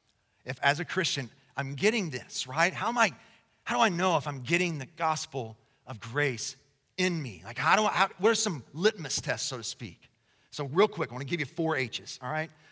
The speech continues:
And some of the H's don't really work, but it helps you remember 'em, all right? So give me a little grace. The first one is you grow in humor. That's the H. It's kinda weird, I think, but that's all right. You grow in humor. And this is what I mean by that.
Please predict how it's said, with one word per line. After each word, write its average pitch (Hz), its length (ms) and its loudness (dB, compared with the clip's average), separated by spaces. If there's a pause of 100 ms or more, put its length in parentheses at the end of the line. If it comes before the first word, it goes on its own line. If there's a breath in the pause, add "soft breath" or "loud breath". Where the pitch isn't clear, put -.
(160 soft breath)
And 143 80 -12
some 180 160 -2
of 160 60 0
the 160 80 0
H's 151 300 0
don't 135 180 -6
really 127 180 -4
work, 156 340 0
but 123 100 -8
it 110 60 -10
helps - 220 -6
you 131 80 -8
remember 110 400 -10
'em, 87 160 -16
all 110 100 -4
right? 135 280 -4
So 101 260 -8 (420 soft breath)
give 135 120 -6
me 135 60 -4
a 131 60 -4
little 127 160 -4
grace. 101 380 -8 (800 soft breath)
The 143 60 -10
first 196 340 2
one 202 140 0
is - 280 -6 (140)
you 156 100 -10
grow 151 280 0
in 135 100 -4
humor. 117 440 -8 (540)
That's 139 180 -2
the 127 140 -8
H. 123 160 -2
It's 110 80 -8
kinda 117 180 -6
weird, 101 240 -8
I 90 60 -6
think, 98 320 -14 (100)
but 107 160 -6
that's 113 140 -14
all 110 80 -6
right. 98 160 -8 (280)
You 170 100 -6
grow 156 360 0
in 135 100 -8
humor. 110 400 -10
And 113 100 -12
this 143 80 -8
is - 60 -10
what 170 100 0
I 160 60 2
mean 139 200 -4
by 117 60 -8
that. 110 260 -4